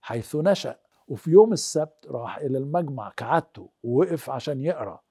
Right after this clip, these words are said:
ادوله كتاب النبي إشعيا، فبسط المخطوطة ووجد المكان اللي كتب فيه: "روح الرب علي لأنه مسحني لكي أعلن بشارة للفقراء، أرسلني لأنادي للأسرى بالحرية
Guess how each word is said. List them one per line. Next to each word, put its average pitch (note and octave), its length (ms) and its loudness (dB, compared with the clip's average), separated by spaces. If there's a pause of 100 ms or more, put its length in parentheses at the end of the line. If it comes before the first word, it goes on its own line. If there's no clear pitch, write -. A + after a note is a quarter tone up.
(440)
ادوله D#3 460 4
كتاب E3 420 -2
النبي C3+ 440 -4
إشعيا، A2+ 560 -8
فبسط D3 540 -2
المخطوطة C3+ 840 -6 (540)
ووجد B2 880 0
المكان A2+ 640 -6
اللي G#2+ 200 -6
كتب - 380 -6
فيه: A#2+ 440 -8 (280)
"روح C3 340 -2
الرب B2 400 -10
علي A2+ 480 -10
لأنه A#2 460 -12
مسحني B2+ 640 -10 (320)
لكي B2 500 -6
أعلن A2+ 540 -2
بشارة A#2 460 -4
للفقراء، A2 760 -8 (340)
أرسلني A#2+ 760 2
لأنادي B2+ 600 -6
للأسرى A#2 560 -8
بالحرية C3+ 760 -6